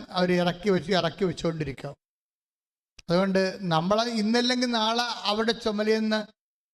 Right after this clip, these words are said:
നീ അവലംബം വെച്ചിരിക്കുന്ന ആൾക്കാരെ ഇറക്കി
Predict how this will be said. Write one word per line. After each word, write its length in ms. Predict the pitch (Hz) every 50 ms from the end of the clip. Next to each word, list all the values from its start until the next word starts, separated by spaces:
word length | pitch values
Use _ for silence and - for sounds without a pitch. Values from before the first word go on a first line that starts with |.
| _ 180 185
നീ 100 | 208 233 240 247 233 - - _ 185
അവലംബം 360 | 180 180 208 214 226 226 240 233 214
വെച്ചിരിക്കുന്ന 440 | - 170 180 220 196 214 208 208 196
ആൾക്കാരെ 320 | 196 185 190 208 196 196 196 185
ഇറക്കി 300 | 185 185 - - -